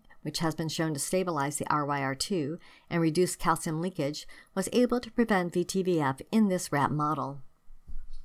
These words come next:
The next paper is titled Left Ventricular Remodeling in Premature Ventricular Contraction Induced Cardiomyopathy, Effective Coupling Intervals, and Atrial Ventricular Dissociation by Doctor Pura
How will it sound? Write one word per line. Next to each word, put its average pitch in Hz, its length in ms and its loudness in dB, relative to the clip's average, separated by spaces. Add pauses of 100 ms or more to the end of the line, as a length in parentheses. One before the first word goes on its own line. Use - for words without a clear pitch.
(2000)
The 208 60 2
next 247 240 4
paper 208 280 -2
is 185 120 -2
titled 175 400 2
Left - 180 0
Ventricular 226 500 0
Remodeling 170 640 0
in 165 100 -4
Premature 196 540 0
Ventricular 175 520 -4
Contraction 160 600 -4
Induced 151 320 -4
Cardiomyopathy, 147 720 -2 (380)
Effective 180 400 -4
Coupling 208 400 2
Intervals, 151 560 -2
and 160 100 -6
Atrial 208 320 -2
Ventricular 175 480 -4
Dissociation 156 800 -4
by 160 60 -4
Doctor 156 320 -4
Pura 160 560 -2